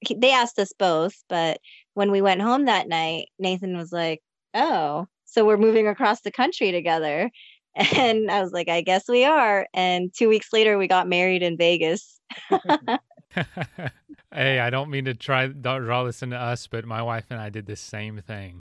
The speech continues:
Speaker 1: Nice.
Speaker 2: She came and saw me while I was biking across the country and came to Vegas, and we're like, "Hey, let's just get married." <laughs> We got, we got married at the courthouse. Is, is, I don't know if y'all did as well, but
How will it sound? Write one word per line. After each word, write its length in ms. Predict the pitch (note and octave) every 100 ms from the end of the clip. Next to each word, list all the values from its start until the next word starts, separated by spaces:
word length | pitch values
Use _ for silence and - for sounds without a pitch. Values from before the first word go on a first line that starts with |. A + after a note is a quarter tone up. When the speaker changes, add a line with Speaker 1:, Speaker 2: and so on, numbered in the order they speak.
| -
Speaker 1:
Nice. 580 | A#3+ A#3+ A#3+ A#3 A3+
Speaker 2:
She 180 | - C3
came 280 | A#2+ C3+ B2+
and 80 | A#2+
saw 240 | B2+ A#2
me 100 | A2+
while 220 | A2 A2
I 100 | A2
was 220 | A2 G#2 F#2+
biking 420 | G#2 A2+ G#2+ G2
across 380 | F#2 - G2 F#2
the 140 | G#2
country 500 | - G#2 F#2+ G#2 G2
and 180 | F#2+ F#2+ - _ _ _ -
came 240 | A#2+ A#2+
to 140 | A#2
Vegas, 580 | G2+ G#2+ A2 G#2+ A2+ -
and 80 | A2
we're 140 | G#2
like, 240 | G#2 G2+ G2+
"Hey, 200 | C#3 D#3
let's 180 | A2+ -
just 220 | A#2 -
get 160 | B2+
married." 480 | B2 C3+ C3 G#2 A#2+ - A3+
<laughs> 140 | -
We 100 | G3+
got, 320 | - F#3 - - C4 F3
we 100 | D3
got 220 | C#3+ C#3+
married 260 | C#3 C#3 C#3
at 80 | B2+
the 80 | B2
courthouse. 640 | - C3+ A2+ G#2+ G2 -
Is, 140 | G#2
is, 240 | A#2 A2 A2 B2
I 80 | A2+
don't 120 | A#2
know 80 | A#2
if 140 | A2+
y'all 120 | A#2+ G#2+
did 160 | A2
as 120 | G#2 G2+
well, 340 | A2 G#2+ G2
but 280 | F#2+ G2